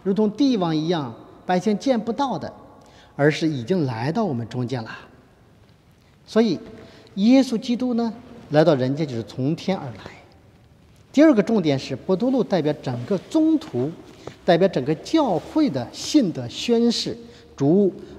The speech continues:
唯你有永生的话，我们已经相信，而且已经知道，已经 already，过去是已经知道，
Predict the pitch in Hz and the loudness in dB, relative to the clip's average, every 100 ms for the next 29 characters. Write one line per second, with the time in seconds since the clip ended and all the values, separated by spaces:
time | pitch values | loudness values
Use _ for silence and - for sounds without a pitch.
0 | - 147 151 170 277 220 135 127 120 104 | -10 0 6 6 6 4 2 0 -4 -6
1 | - 113 120 127 - - - - 151 143 | -8 -8 -6 -6 -8 -20 -20 -8 0 2
2 | 160 202 - - - - - - - - | 4 2 -2 -18 -20 -20 -20 -20 -20 -8
3 | 160 135 117 117 - 302 277 156 147 - | -4 -4 -4 -4 0 2 2 2 0 -4
4 | 120 - - - - 190 180 - 175 - | -8 -10 -20 -20 0 4 4 2 -2 -2
5 | - - 175 165 147 135 120 302 349 294 | -18 -6 0 2 2 0 2 4 6 4
6 | 151 123 - - - - 151 120 107 202 | 4 0 -4 -18 -20 -12 -8 -6 -4 -6
7 | - - 160 170 180 113 - 185 - 123 | -6 -8 0 0 0 -6 -4 -4 -4 -10
8 | - 202 131 104 247 240 156 | -4 -4 -4 -2 -2 -2 -4